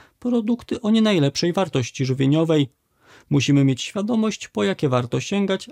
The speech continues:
a jakie ograniczyć i mam nadzieję, że swoją pracą na tym kanale udaje mi się pomagać Państwu w dokonywaniu zdrowszych wyborów.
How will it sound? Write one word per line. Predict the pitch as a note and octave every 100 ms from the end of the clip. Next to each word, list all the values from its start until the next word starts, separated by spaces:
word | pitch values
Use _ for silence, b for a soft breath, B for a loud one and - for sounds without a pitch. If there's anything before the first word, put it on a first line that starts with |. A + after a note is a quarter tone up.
| -
a | G3+
jakie | A3 A3 E3+
ograniczyć | C#3+ C3+ D#3 G3+ G#3+ G#3 B B B -
i | G3
mam | A#3 B3
nadzieję, | A#3+ G3 G#3+
że | F#3
swoją | D#3+ - D#3+ C#3
pracą | D3+ D#3 D3
na | C3+
tym | B2 B2+
kanale | B2 D#3+ F#3 F#3+ -
udaje | G3 F#3+ G#3 G#3
mi | G3
się | F3+ D#3
pomagać | D3 C#3 C#3 -
Państwu | F#3 G3 - - F3+
w | F3+
dokonywaniu | G#3+ G#3 E3+ D3 C3+ C#3+
zdrowszych | - - A#2+ - C3 B2+
wyborów. | C#3 D3+ D#3 C#3 -